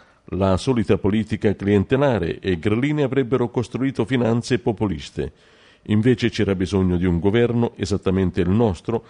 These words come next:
che ha innovato e ha fatto rigore senza dimenticare l'attenzione nei confronti dei più deboli,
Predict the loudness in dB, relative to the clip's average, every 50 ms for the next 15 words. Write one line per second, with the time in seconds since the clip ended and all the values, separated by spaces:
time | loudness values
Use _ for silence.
0 | -20 -20 -20 _ _ -2 2 2 2 2 0 -2 -2 0 2 2 2 2 2 2
1 | 0 0 -2 -2 -4 -4 -4 -4 -6 -4 -4 -4 -4 -2 0 0 0 0 0 -2
2 | -2 0 0 2 2 0 0 2 2 2 2 2 0 -2 -4 -4 0 0 2 2
3 | 0 -2 0 0 0 0 0 0 0 2 0 0 -2 -4 -4 -2 0 0 0 0
4 | 0 -2 -2 -4 -12 -20 -20 _ -8 -2 0 0 0 0 0 0 2 2 2 0
5 | -2 -4 -2 0 2 2 2 0 -2 -4 -4 -2 -2 -2 0 0 -2 -2 -2 -2
6 | -2 -2 0 -2 -2 -2 -2 0 0 -2 -2 -4 -6 -2 0 0 -2 0 0 -2
7 | -4 -4 -6